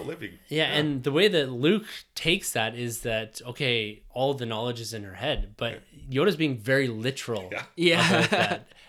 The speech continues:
Speaker 2: Every, she has everything she's gonna need from
Speaker 1: Yes.
Speaker 2: there, or whatever he says. I thought that was a
Speaker 1: It was
Speaker 2: brilliant
Speaker 1: great.
Speaker 2: line.
Speaker 1: It was
Speaker 3: Yeah.
Speaker 1: great.
Speaker 2: Very well
Speaker 1: Yeah.
Speaker 2: executed. And the fact that he's the one that lights fire to this and says, "You know what? Failure is, what is it, is the best"
Speaker 1: Failure is the best teacher.
Speaker 2: Best teacher,
Speaker 1: Yeah.
Speaker 2: yeah.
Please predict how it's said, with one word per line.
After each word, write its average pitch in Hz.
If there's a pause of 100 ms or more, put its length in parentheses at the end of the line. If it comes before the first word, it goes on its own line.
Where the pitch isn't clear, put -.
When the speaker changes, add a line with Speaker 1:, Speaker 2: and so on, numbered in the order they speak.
Speaker 2:
Every, 143
she 131
has 139
everything 127
she's 113
gonna 110
need 110
from -
Speaker 1:
Yes. 131
Speaker 2:
there, 104
or 117
whatever 127
he 110
says. 113 (260)
I 202
thought 214
that 233
was 226
a 233
Speaker 1:
It 220
was 185
Speaker 2:
brilliant 240
Speaker 1:
great. 202
Speaker 2:
line. -
Speaker 1:
It -
was -
Speaker 3:
Yeah. 147
Speaker 1:
great. 220
Speaker 2:
Very 233
well 180
Speaker 1:
Yeah. 120
Speaker 2:
executed. 123 (320)
And 135
the 139
fact 180
that 143
he's 208
the 165
one 113 (340)
that 123
lights 131
fire 120
to 117
this 107
and 113
says, 107 (240)
"You 131
know 135
what? 139
Failure 143
is, 120
what 135
is 135
it, 127
is 120
the 120
best" 117 (580)
Speaker 1:
Failure 113
is 110
the -
best -
teacher. 87 (100)
Speaker 2:
Best 123
teacher, 127
Speaker 1:
Yeah. 104
Speaker 2:
yeah. 113